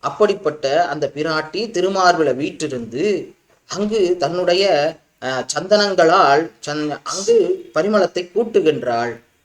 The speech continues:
அடுத்ததா திருவடி, திருவடியை எடுத்துக்கும் போது வேதங்கள்,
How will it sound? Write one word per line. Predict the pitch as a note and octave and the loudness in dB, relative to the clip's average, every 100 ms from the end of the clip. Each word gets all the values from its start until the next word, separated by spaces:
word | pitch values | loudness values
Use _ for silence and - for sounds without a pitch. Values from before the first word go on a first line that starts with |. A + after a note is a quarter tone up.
| _ _ - | _ _ -14
அடுத்ததா | D3+ D3 D#3 D#3+ | -10 -6 -2 -2
திருவடி, | D#3 D#3+ F3 C#3 C3 C3 C3+ _ | 0 0 2 0 -4 -10 -14 _
திருவடியை | F3+ A3+ G#3+ F3+ | -2 4 4 4
எடுத்துக்கும் | D#3+ D#3 D3 C3+ | 0 -2 -6 -2
போது | D3+ G3+ | 0 0
வேதங்கள், | C#3 D#3+ F#3 F3 C3+ C3 C3+ | 0 0 2 0 -2 -4 -6